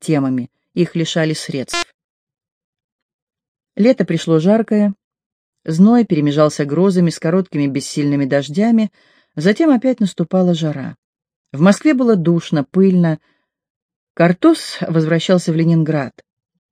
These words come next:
но и здесь нечем было дышать. Ночи в спальных вагонах "Красной Стрелы" изматывали его. Каждые два-три часа он выходил в коридор отдышаться, болело сердце. Он видел, что проигрывает борьбу за центр.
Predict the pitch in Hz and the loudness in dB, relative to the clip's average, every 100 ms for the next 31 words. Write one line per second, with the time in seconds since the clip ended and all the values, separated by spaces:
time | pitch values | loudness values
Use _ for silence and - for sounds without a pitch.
0 | - 156 165 151 170 208 - 127 - 131 | -2 2 4 2 0 -4 -4 -6 -4 -4
1 | 135 131 131 - 131 123 _ _ _ _ | -2 -4 -8 -10 -12 -12 _ _ _ _
2 | _ _ _ 165 208 220 165 - - 180 | _ _ _ 2 2 2 -2 -6 0 2
3 | 170 - 156 160 180 160 165 170 170 156 | 2 0 -2 0 0 0 -2 -2 -4 -6
4 | - 165 190 160 147 156 135 120 120 120 | -4 -2 0 0 -2 -4 -4 -8 -8 -8
5 | 113 - - _ _ _ _ - - 190 | -10 -14 -18 _ _ _ _ -20 -4 2
6 | 185 170 175 160 180 180 180 170 - 202 | 2 4 2 2 2 2 -2 -2 -2 0
7 | 175 160 160 160 165 - 156 147 156 147 | 2 0 -2 -2 -4 -4 -4 -2 -4 -4
8 | 147 - 147 127 - 131 139 156 147 - | -6 -8 -8 -8 -10 -8 -4 -4 -6 -6
9 | 160 143 - - - _ _ _ _ _ | -6 -8 -12 -20 -20 _ _ _ _ _
10 | - 208 220 214 180 - 175 185 185 180 | 2 4 4 2 0 0 -4 0 0 0
11 | 160 160 147 156 156 156 151 156 - 147 | -2 -2 -2 -2 -2 -4 -6 -6 -4 -2
12 | 135 135 | -2 -6